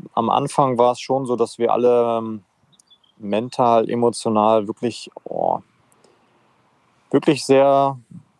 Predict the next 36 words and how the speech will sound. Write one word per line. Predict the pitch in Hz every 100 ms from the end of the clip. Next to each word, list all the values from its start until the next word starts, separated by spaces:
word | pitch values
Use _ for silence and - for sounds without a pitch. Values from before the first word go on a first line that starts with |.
| -
angeknackst | - 156 170 220 127 113 - -
waren, | 117 120 139 151 _ _ -
ähm, | 110 113 113 113
weil, | 110 110 113 113 110 _
wie | - 107
ich | 120
jetzt | 127 -
eben | 123
ja | 120
schon | 113 120
gesagt | 113 110 -
hatte, | 107
dieser | 107 107
ganze | 113 131 131 120 - _ _ _ _ 107
Selektionsprozess, | 104 139 147 - - 127 131 - - 117 - 123 -
diese | 117 107 104
Ausscheidung, | 123 - 127 117 113
wer | 107 123
im | 110
Achtersitz, | - 113 110 104 -
haben | 110 110
wirklich | 107 117 -
Energie | - 113 107 123
geraubt. | 127 104 110 107 _ _ _ _ -
Dann | 120 139
die | 135 120
Verschiebung | 123 113 - 143 143
der | 120 120
Spiele, | - 123 120 120
dann | 117 117
die | 110
Gesamtlage, | 113 104 117 135 117 117 117 113 113 110 -
ähm, | 107 107 110 110 110 110 101
in | -
der | 113 107
Welt, | 107 117 113